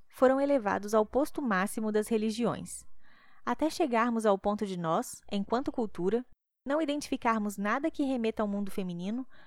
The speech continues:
como divino ou digno de seriedade. Mesmo a maternidade, uma experiência profunda do feminino, é observada com uma certa camada de hipocrisia. Se, por um lado,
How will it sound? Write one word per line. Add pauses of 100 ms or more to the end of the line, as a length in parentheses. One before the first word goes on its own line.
(120)
como
divino (300)
ou
digno
de
seriedade. (1000)
Mesmo
a
maternidade,
uma
experiência
profunda
do
feminino, (380)
é
observada
com
uma
certa
camada
de
hipocrisia. (540)
Se,
por
um
lado,